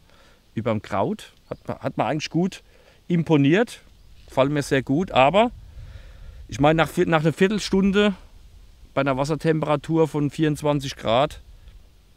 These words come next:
ich weiß nicht. Das hat mich schon ein bisschen nachdenklich gemacht. Jetzt, äh, ja. Jetzt frage ich euch, was habt ihr so? Was benutzt ihr? Habt ihr das Problem schon mal gehabt?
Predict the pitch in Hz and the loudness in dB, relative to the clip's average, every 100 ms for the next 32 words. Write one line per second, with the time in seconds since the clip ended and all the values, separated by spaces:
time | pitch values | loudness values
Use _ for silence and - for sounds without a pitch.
0 | _ _ - - - - - - - _ | _ _ -20 -20 -20 -20 -20 -20 -20 _
1 | - 92 101 - - - - - - - | -12 -6 -6 -6 -12 -14 -20 -20 -20 -20
2 | - - 95 - 120 117 131 127 127 131 | -20 -18 -10 -6 -6 -4 -2 -2 -2 -2
3 | 123 120 - 90 78 - 85 82 - - | -2 -4 -6 -10 -10 -14 -12 -12 -14 -18
4 | - - - - - 95 92 87 85 _ | -20 -18 -18 -16 -10 -8 -6 -8 -12 _
5 | - 110 101 - - - - - - - | -4 0 0 -2 -14 -20 -20 -20 -20 -20
6 | - - - 98 131 143 151 - 147 175 | -20 -18 -14 -2 2 2 0 0 2 2
7 | 214 - - - - - - _ - - | 2 -2 -8 -14 -20 -20 -20 _ -20 -20
8 | - 117 131 - 135 - 156 175 190 196 | -10 -2 0 0 -2 0 0 0 0 0
9 | 226 - - - - - 127 135 135 170 | -2 -6 -20 -20 -10 -6 -4 -2 -2 -4
10 | - 170 170 180 175 - 123 - 123 120 | -6 -2 2 0 -2 -6 -6 -4 -6 -6
11 | - 117 127 123 123 113 107 113 - - | -8 -6 -4 -4 -6 -6 -2 -4 -4 -12